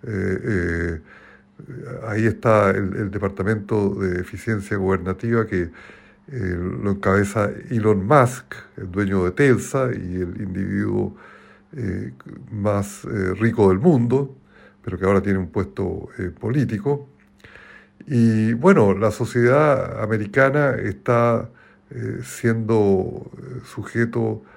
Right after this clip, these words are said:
a, a, a un cambio importante en el estilo de gobierno, una disrupción que viene de muy arriba, y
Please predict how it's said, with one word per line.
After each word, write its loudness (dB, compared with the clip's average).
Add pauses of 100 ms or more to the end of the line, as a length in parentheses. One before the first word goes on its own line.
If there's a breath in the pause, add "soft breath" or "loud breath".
(300 loud breath)
a, 0 (1000)
a, -6
a -8 (600)
un -2 (200)
cambio 4
importante -2
en 0
el 0
estilo -2
de 2
gobierno, 2 (460 loud breath)
una 4
disrupción 0
que -4
viene 0
de 2
muy -2
arriba, 0 (840 loud breath)
y -6